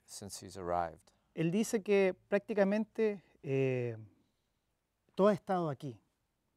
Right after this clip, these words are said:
Speaker 2: Él no ha hecho nada, sino lo que ha hecho es el renacer de este tipo de viticultura con un concepto de revivir la tradición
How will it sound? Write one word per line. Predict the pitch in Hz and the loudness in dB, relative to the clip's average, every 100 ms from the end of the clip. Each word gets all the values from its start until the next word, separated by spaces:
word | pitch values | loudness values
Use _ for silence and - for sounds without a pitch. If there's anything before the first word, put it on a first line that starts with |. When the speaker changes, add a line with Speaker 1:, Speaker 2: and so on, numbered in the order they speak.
| _ _ - | _ _ -16
Speaker 2:
Él | 127 | -12
no | 127 | -8
ha | 135 | -8
hecho | - 135 | -8 -8
nada, | 139 123 110 | -8 -8 -14
sino | _ - 139 | _ -10 -8
lo | 143 | -6
que | 131 139 | -8 -4
ha | 139 | 2
hecho | 185 - 240 214 | 2 0 -8 -10
es | 143 - | -12 -8
el | 156 139 | -6 -4
renacer | 143 143 143 127 - 190 240 _ _ _ _ _ - | -4 -4 -4 -4 2 4 2 _ _ _ _ _ -4
de | |
este | 175 - 190 | -4 -2 -8
tipo | 196 185 | -6 -4
de | 180 175 - | -2 -2 -4
viticultura | 139 151 156 147 - - 175 160 | -10 -6 -6 -6 -8 -2 0 0
con | 151 151 | -2 -8
un | 143 | -6
concepto | 147 131 185 175 _ 175 170 _ _ _ _ - | -8 -4 -2 -2 _ -6 -6 _ _ _ _ -6
de | 135 143 139 - | 0 0 0 -4
revivir | 147 156 147 156 202 | 0 2 4 4 4
la | 170 | 4
tradición | 151 147 139 - 180 190 185 | 0 -2 -2 -2 0 0 -2